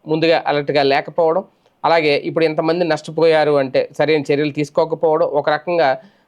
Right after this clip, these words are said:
చంద్రబాబు వల్లే తుఫాన్ వచ్చింది, చంద్రబాబు వల్లే రాష్ట్రం ఇలా నాశనం అయిపోయింది. ఓకే, ఆయన బెంగళూరు నుంచి వచ్చారు, ఒక ప్రెస్ మీట్ పెట్టేశారు, మాట్లాడేసి వెళ్ళిపోయారు, అంతే. మళ్ళీ బెంగళూరు వెళ్ళిపోయారు. అంతకుమించి పార్టీకి సంబంధించి, ఆ, ఎలాంటి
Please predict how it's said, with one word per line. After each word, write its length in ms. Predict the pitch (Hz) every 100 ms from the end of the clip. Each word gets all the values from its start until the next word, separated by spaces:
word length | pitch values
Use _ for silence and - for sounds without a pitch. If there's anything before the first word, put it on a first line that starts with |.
| _
చంద్రబాబు 460 | 185 190 190 180 175
వల్లే 220 | 170 160
తుఫాన్ 320 | 160 156 175
వచ్చింది, 360 | 165 170 170 190
చంద్రబాబు 500 | 180 151 160 160 156
వల్లే 200 | 147 135
రాష్ట్రం 360 | 139 147 165
ఇలా 160 | 156 156
నాశనం 320 | 143 147 156
అయిపోయింది. 420 | 156 151 147 185
ఓకే, 300 | 180 143 147 131
ఆయన 160 | 131
బెంగళూరు 360 | 123 131 147 151
నుంచి 220 | 147 139
వచ్చారు, 220 | 135 160
ఒక 140 | 135 123
ప్రెస్ 220 | 131 156
మీట్ 160 | 147 139
పెట్టేశారు, 420 | 127 131 139 180
మాట్లాడేసి 460 | 143 123 131 160
వెళ్ళిపోయారు, 440 | 156 123 120 101 - _
అంతే. 260 | 127 131 120 - _ _
మళ్ళీ 160 | 151 175
బెంగళూరు 340 | 156 143 143
వెళ్ళిపోయారు. 360 | 120 107 107 - - _ _ _ _ 165
అంతకుమించి 480 | 180 202 202 202
పార్టీకి 440 | 196 170 175 202 180
సంబంధించి, 720 | 180 165 160 170 170 165 147 196 185 _
ఆ, 280 | 135 135 131 -
ఎలాంటి 540 | 170 180 190 185 170